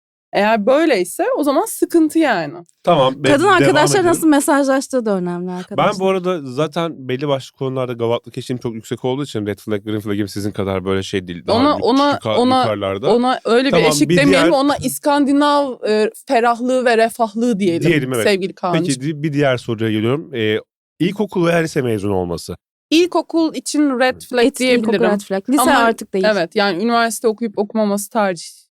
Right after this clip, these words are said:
Speaker 2: Peki
Speaker 1: Yani.
Speaker 2: ilkokul mezunu ama çok büyük bir işletmesi var.
Speaker 1: Kafası çalışıyormuş demek ki. Evet, orada değil. Ama işte bu çok, yani yüz kişiden biri belki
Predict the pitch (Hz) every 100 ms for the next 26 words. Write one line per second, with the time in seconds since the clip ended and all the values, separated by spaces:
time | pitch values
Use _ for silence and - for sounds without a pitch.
0 | - 160 156 180 185 165 143 123 120 113
1 | 143 110 - 233 - 135 127 127 - 113
2 | 107 - 90 80 - _ - - - 381
3 | - 381 381 - 466 427 294 - 202 190
4 | 240 247 220 226 240 220 - 277 370 339
5 | 294 294 - 381 320 226 214 247 381 -
6 | 302 294 302 302 233 247 302 277 269 285
7 | 277 - 214 170 139